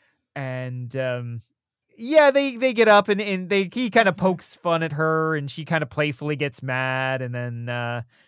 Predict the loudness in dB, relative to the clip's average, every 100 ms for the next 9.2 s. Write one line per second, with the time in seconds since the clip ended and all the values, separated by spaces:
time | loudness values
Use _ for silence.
0 | _ -6 -4 -2 -2 -4 -4 -4 -4 -2
1 | -2 -4 _ -2 0 0 0 -2 -4 -6
2 | -8 -12 -8 -4 -2 -4 -6 -10 -8 -6
3 | -6 -2 -2 -2 -4 -6 -4 -6 -4 -4
4 | -6 -8 -14 -20 _ _ _ _ _ -6
5 | -2 0 0 -4 -12 -6 0 2 0 -6
6 | _ _ -4 0 0 2 4 4 2 -4
7 | -6 -8 -6 -4 -4 -6 -8 -14 _ -10
8 | -6 -6 -8 -10 -10 -6 -6 -6 -6 -4
9 | -6